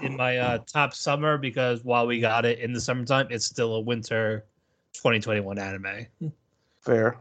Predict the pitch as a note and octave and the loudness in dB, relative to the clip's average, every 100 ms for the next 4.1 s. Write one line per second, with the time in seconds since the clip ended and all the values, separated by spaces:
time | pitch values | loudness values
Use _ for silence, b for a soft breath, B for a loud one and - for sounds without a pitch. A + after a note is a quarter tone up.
0 | _ - B2 A2+ G#2+ B2 B2+ C3 - B2+ | _ 0 2 4 6 6 6 4 4 6
1 | B2+ A#2+ A#2+ A#2 A#2+ _ - C#3+ C3 C#3+ | 6 6 4 2 -2 _ -4 2 2 4
2 | C#3 D3 C#3+ C#3 B2+ C#3+ C#3+ D#3 - D3+ | 6 8 8 4 2 2 4 4 4 0
3 | D#3+ D#3+ F3 D#3+ D#3+ F3+ F3 - - - | 0 0 2 2 4 4 4 -2 -14 -18